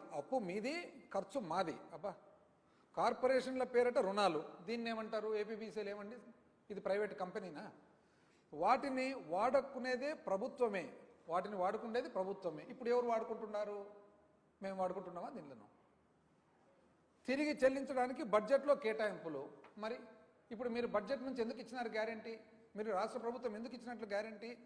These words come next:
మరి ఇది వ్యవహారం. రాష్ట్రంలో కంపెనీ చట్టం కింద కార్పొరేషన్లు ఏర్పాటయ్యాయి. ఇవి వివిధ సంస్థల నుంచి రుణాలు తీసుకుంటున్నారు.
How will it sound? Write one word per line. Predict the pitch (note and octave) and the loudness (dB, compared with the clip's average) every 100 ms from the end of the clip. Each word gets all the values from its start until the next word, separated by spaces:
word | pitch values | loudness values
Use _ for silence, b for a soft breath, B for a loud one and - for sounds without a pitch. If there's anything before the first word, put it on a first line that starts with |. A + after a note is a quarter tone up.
| b b b b G3 | b b b b 0
మరి | G#3 | 2
ఇది | C4 A3 C4+ | 0 -2 2
వ్యవహారం. | G#3+ A3 G#3+ F3 - B B - | 4 6 4 2 -4 B B -2
రాష్ట్రంలో | E3 A#3 - C4+ C4 C4+ | 4 4 4 2 6 6
కంపెనీ | C4+ A3 B3+ B3+ | 4 2 2 0
చట్టం | B3 A#3 B3+ A#3 | 0 0 0 -2
కింద | A#3+ A#3 | -2 -2
కార్పొరేషన్లు | A3+ G#3 A3 B3 A#3+ A#3+ G#3 | 2 0 2 2 0 2 2
ఏర్పాటయ్యాయి. | G#3 G#3 G3+ G3+ G3 F#3+ G3 F#3+ B B B | 2 2 2 4 2 2 0 -6 B B B
ఇవి | A#3 C4 | 0 2
వివిధ | G#3+ B3 A#3+ | 2 2 2
సంస్థల | A3 A#3+ A#3+ B3 | 2 -2 0 0
నుంచి | A#3 A#3 B3 | 0 -2 -4
రుణాలు | G3+ A3+ A#3 | 2 4 4
తీసుకుంటున్నారు. | A3+ G#3 A3 G3+ G3+ G3 F#3+ G3 | 2 0 -2 -2 0 0 2 0